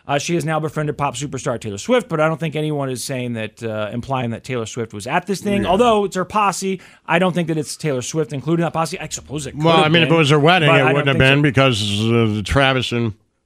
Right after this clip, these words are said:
Speaker 1: Well, this isn't the wedding, though. Again, this happened a couple months ago,
Speaker 2: Well,
Speaker 1: I
Speaker 2: they're
Speaker 1: think.
Speaker 2: with a bridal.
Speaker 1: That's why I said I don't know who's getting married. That's why I kept saying,
Speaker 2: Oh.
Speaker 1: "Who's getting married?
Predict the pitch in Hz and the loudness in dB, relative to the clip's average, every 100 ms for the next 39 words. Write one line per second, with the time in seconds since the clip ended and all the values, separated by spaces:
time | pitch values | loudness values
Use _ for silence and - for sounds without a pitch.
0 | - 175 185 180 196 185 185 135 107 120 | 0 2 4 2 0 2 2 2 -2 -2
1 | 156 156 160 175 175 156 143 160 147 151 | 0 2 2 2 2 2 2 -2 0 -2
2 | - 107 98 175 185 170 175 160 113 139 | -4 -6 -4 -2 0 2 2 0 -2 -10
3 | _ 147 151 139 92 - _ _ - 156 | _ -2 2 2 -2 -6 _ _ -6 -2
4 | 147 175 233 208 175 175 190 190 175 208 | 0 0 2 2 4 4 4 2 2 2
5 | 185 127 143 160 156 202 143 208 180 214 | 2 -2 -4 -4 -2 -2 2 2 4 2
6 | 185 208 180 110 | 2 2 0 -2